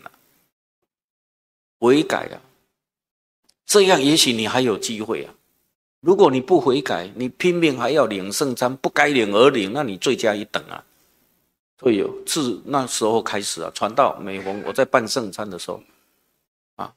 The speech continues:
如果有想到这个，我就会提出来讲，就是勉励那些自己觉得自己已经犯错了，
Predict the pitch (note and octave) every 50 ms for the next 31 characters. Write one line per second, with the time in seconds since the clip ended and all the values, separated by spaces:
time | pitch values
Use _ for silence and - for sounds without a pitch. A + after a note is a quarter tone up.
0 | _ _ - B2 C#3+ E3+ D3+ A#2+ B2 C3+ - - G2+ F#2+ G2 C#3 B2 G#2 - A#2+
1 | - F2+ C#2+ C#2 A2+ A#2+ - D#3+ C3 C#3+ C3+ - - - G#2+ G2+ - B2 G#2+ G2
2 | F2 F2 - - - - _ _ _ _ _ _ _ _ _ _ _ _ _ -
3 | - D3 D#3 E3 C#3+ A#2+ A#2 A2+ A2 B2+ D#3+ D#3 C#3 C3 C#3 C3+ C3 - C#3+ C3+
4 | C#3 C#3 _ _ _ _ - - - G3+ D#3 - C3 A#2 - - C#3 C#3 D3+ D3
5 | D#3 - - F3 B2 - A#2 G2+ - C#3 C#3 C3+ - E3+ C#3+ A#2+ A2 - E3+ D3+
6 | A#2 G#2+ G2 - - _